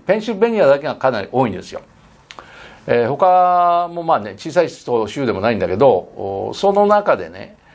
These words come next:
アリゾナで経済、特にこのみ-、六つの今の言った州の中で、経済が、最も重要だと思われる経済で、えー、全般的にね、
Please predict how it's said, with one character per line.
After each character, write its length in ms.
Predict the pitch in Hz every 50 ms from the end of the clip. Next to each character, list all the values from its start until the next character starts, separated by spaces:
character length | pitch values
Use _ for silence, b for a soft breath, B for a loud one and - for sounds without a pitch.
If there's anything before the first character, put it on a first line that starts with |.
| b b b b b b b -
ア 140 | 135 151 175
リ 180 | 185 220 226
ゾ 180 | 214 208 220 220
ナ 260 | 214 214 208 202 202
で 400 | 185 170 185 185 175 160 - - _ _ _ _ _ _ _
経 320 | - - 190 202 202 190
済、 360 | 170 151 117 101 82 82 - - _ -
特 180 | 180 165 147
に 80 | 135 123
こ 80 | 117
の 80 | 120 113
み-、 260 | 110 123 143 135 - - -
六 200 | 156 143 151 147 -
つ 140 | - 196
の 120 | 202 185 156
今 200 | 151 151 147 135
の 60 | 123
言 140 | 113 110 110
っ 20 |
た 160 | - - 117
州 360 | 110 - - 156 135 117 107 98
の 260 | 95 101 98 98 95
中 280 | 120 123 113 - 101
で、 140 | 90 92 92
経 320 | - - 208 220 226 220 202
済 260 | 170 160 135 120 113
が、 180 | 101 95 85 -
最 340 | 113 135 156 - - - 196
も 140 | 180 160 143
重 160 | 151 175 180
要 60 | 180
だ 100 | 180 180
と 100 | 180 170
思 140 | 160 165 170
わ 80 | 170 175
れ 80 | 175
る 100 | 160 147
経 280 | 127 - 180 185 180 165
済 420 | 143 143 131 120 110 104 98 95
で、 440 | 95 98 117 143 135 107 - - - _ b b b b b b b b b b b -
え 2000 | 131 127 123 123 123 123 123 120 117 113 113 107 104 104 104 110 107 - - 52 52 52 53 53 52 53 53 52 50 50 50 50 50 50 50 50 - - - - - -
ー、 40 | - - - - -
全 480 | 117 104 98 101 117 151 196 226 226 226
般 320 | 220 - 226 214 214 208
的 240 | 185 - 202 202 190
に 140 | 190 196 196
ね、 220 | 202 220 - -